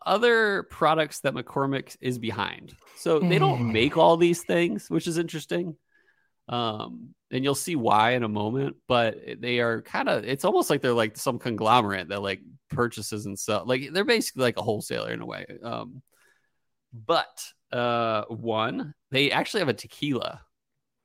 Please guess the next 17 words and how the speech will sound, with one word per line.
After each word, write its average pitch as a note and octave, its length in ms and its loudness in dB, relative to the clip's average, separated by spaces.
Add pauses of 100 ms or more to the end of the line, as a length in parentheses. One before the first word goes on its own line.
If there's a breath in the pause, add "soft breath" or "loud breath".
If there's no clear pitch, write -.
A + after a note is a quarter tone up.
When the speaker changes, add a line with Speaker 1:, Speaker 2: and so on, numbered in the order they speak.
(580)
Speaker 1:
And A#2 340 -6
I A2+ 100 -12
think - 200 -16
I F#3+ 60 -10
had A2+ 320 -10
the - 180 -14
name G#2+ 320 -8
of G2 60 -12
the G2 100 -16
tequila. - 600 -20
No, A2+ 180 -6
I G#2+ 100 0
don't A2 160 -2
have G#2 120 -6
it F#2+ 80 -12
up, - 240 -12
but, F#2+ 240 -6